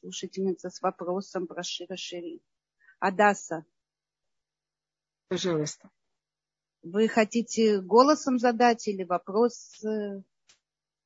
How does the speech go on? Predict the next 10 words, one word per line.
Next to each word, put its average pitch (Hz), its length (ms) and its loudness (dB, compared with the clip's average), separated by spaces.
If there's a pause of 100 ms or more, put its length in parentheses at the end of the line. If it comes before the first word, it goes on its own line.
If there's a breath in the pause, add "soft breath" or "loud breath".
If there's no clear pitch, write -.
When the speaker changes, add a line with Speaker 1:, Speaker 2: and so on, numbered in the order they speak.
(560)
Speaker 1:
я 220 240 2
думаю, 226 300 2
что - 160 -2
мы 220 140 2
минут 214 360 0
пять 226 260 2
еще - 220 -2
можем, 208 580 0 (1800)
э, 170 40 -14 (2250)
уделить. 190 640 -4